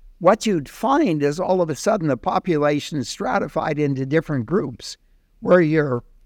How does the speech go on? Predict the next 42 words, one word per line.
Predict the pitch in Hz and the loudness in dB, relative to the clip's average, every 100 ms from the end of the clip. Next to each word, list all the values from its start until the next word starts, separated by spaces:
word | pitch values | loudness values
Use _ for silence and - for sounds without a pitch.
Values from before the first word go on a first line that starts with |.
| _ _ | _ _
causative, | - 226 220 190 151 139 135 _ _ _ _ _ - | 2 2 4 2 2 0 -6 _ _ _ _ _ -2
um, | 135 135 - 254 - _ - | -2 0 -4 -6 -10 _ -4
<clears throat> | 254 - - | -4 -4 -16
test | - 185 156 123 - - _ _ _ _ - | -2 0 0 -6 -10 -18 _ _ _ _ -2
made | 190 202 | 4 6
a | 175 | 4
real | 143 254 349 | 4 2 2
difference | 160 156 139 156 180 - - | 2 2 2 -2 -4 -12 -2
or | 190 175 | 0 2
where | 185 185 | 4 2
it | - | 0
didn't | 233 226 202 | -2 0 0
make | 151 160 147 | 0 0 0
a | 135 | -2
difference. | 131 147 160 147 - - - _ _ - | -4 -4 -6 -8 -10 -16 -20 _ _ -2
And | 202 202 | 2 4
then | 233 | 4
we | 202 | 2
can | 214 196 | 0 -4
sort | - 220 226 | -2 0 2
out | 202 233 165 - _ _ _ | 4 4 2 -6 _ _ _
which | 175 185 - | 0 0 0
people | 170 156 165 135 | -2 -2 -2 -6
fall | - 147 165 | -4 -2 0
in | 151 | 0
those | 151 160 | 0 -2
categories. | - 170 175 165 147 147 143 123 - _ _ _ _ | -4 -2 -2 0 2 2 0 -4 -12 _ _ _ _
And | 196 196 | 0 2
you | 165 | 2
can | 170 139 123 | 0 -2 -2
give | 107 208 262 214 | -2 0 0 0
the | 185 175 | -2 -4
drugs | - 160 170 185 165 - | -2 0 2 2 -4 -8
to | - | -4
the | 139 135 | -2 -4
people | - 170 147 170 131 | -2 -2 0 0 -2
that | - | -4
respond | 131 131 - 160 156 143 | -4 -4 -4 -2 0 0
to | 131 | -2
the | 123 | -4
drugs. | 113 120 123 131 - | -2 -4 -6 -14 -2
What's, | 180 151 - | 2 2 -2